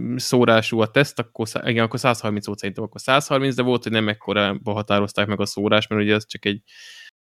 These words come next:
tehát hozzárendelnek egy számot így a statisztikailag, de az a mérvadó, hogy a, alapvetően a felnőtt lakosság, ö,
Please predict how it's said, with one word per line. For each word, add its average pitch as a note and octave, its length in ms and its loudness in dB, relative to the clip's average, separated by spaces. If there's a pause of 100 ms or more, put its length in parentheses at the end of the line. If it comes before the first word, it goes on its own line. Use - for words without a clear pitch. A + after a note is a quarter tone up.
(200)
tehát - 120 -14
hozzárendelnek G#2 680 4
egy - 60 -20
számot G2 440 0
így G2+ 160 -4
a G#2 80 -2 (280)
statisztikailag, G#2+ 840 0 (360)
de A2+ 360 4
az B2 200 2
a G#2+ 80 4
mérvadó, C3+ 640 2
hogy A2+ 220 -2 (280)
a, G#2+ 380 0 (440)
alapvetően A#2+ 680 2 (340)
a A2 320 4
felnőtt B2 480 0
lakosság, A#2+ 840 -2
ö, G#2+ 280 -2